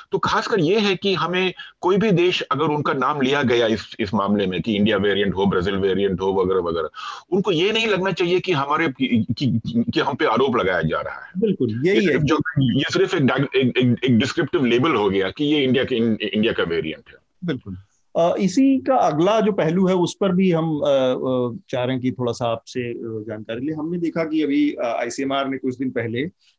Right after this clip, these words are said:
Speaker 2: जो स्टैंडर्ड, अ, इसका इलाज का प्रोसीजर है, अ, अ, कोविड का, उससे प्लाज्मा थेरेपी को हटा दिया, जो प्लाज्मा
Speaker 1: हटा दिया।
Speaker 2: हाँ,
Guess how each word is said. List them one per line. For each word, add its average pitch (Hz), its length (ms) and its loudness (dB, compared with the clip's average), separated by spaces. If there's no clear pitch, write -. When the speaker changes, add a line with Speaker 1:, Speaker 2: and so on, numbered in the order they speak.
Speaker 2:
जो 131 360 2
स्टैंडर्ड, 143 540 0
अ, 123 560 0
इसका 117 300 -2
इलाज 117 380 -2
का 123 120 -2
प्रोसीजर 123 640 -2
है, 107 120 0
अ, - 40 -8
अ, 107 1500 -4
कोविड 110 280 -2
का, 123 260 -4
उससे 170 320 0
प्लाज्मा 175 640 0
थेरेपी 156 340 -4
को 135 160 -2
हटा 113 220 -2
दिया, 117 160 -2
जो 113 100 -4
प्लाज्मा 113 440 -2
Speaker 1:
हटा 123 120 -2
दिया। - 600 -14
Speaker 2:
हाँ, 123 80 -12